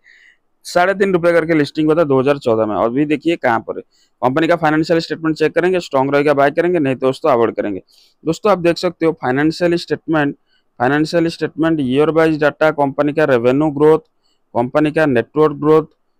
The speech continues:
कंपनी का प्रॉफिट डाउन हुआ है। तो हम लोग ज़्यादा पैसा नहीं, कम पैसा लगाएंगे।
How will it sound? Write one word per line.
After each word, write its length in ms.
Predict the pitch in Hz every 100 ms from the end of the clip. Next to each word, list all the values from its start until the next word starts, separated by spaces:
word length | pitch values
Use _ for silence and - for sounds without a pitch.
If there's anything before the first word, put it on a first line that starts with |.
| _ -
कंपनी 320 | 123 147 151
का 160 | 160
प्रॉफिट 460 | 160 131 127 - 185
डाउन 300 | 147 110 110
हुआ 100 | 107
है। 60 | 92
तो 100 | 135
हम 140 | 147
लोग 140 | 165
ज़्यादा 240 | 156 135 151
पैसा 240 | 160 160
नहीं, 140 | 160 175
कम 240 | 135 131
पैसा 260 | 131 131 147
लगाएंगे। 440 | 107 101 90 87